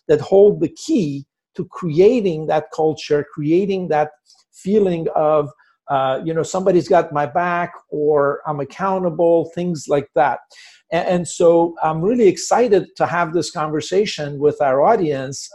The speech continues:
uh, because in, in my book, again, I've outlined five steps. You know, I'm not a big, uh, prescription guy, like, "Go do this, this, this, this." But I've got five steps that create a guideline for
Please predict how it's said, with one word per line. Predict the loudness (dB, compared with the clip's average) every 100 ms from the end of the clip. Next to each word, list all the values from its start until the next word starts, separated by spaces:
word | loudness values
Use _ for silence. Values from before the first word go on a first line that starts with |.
| -4
uh, | -2 -2 -2
because | -2 0 0 -2
in, | -6
in | -4 -4
my | -4 -2
book, | 0 0 -2
again, | -8 -8 -4
I've | -4 -6 _ _ _ -4
outlined | -2 -2 -4 -6 -6
five | -12 -8 -4 -4
steps. | -8 -2 0 0 -2 -12
You | -6
know, | -4
I'm | -2 -2
not | -2
a | 0
big, | 0 -2 -4 _ _ _ -4
uh, | -2
prescription | -2 -6 -2 -4 -4 -6 -6
guy, | -2 -2 -2 -4
like, | -4 0
"Go | 4 4
do | 2 0
this, | 4 2 2
this, | 0 -4 -2
this, | -2 -2 0
this." | -2 -2 -8 _ _ _ 0
But | 2 2
I've | 0 0
got | 0 0 -6
five | -10 -4 -2 -4 -8 _
steps | -16 -6 0 0 0 -4 -4
that | -4 -6
create | -2 2 2
a | 0
guideline | -4 -6 -2 -2 -4 -10 -12 -6
for | -4 -4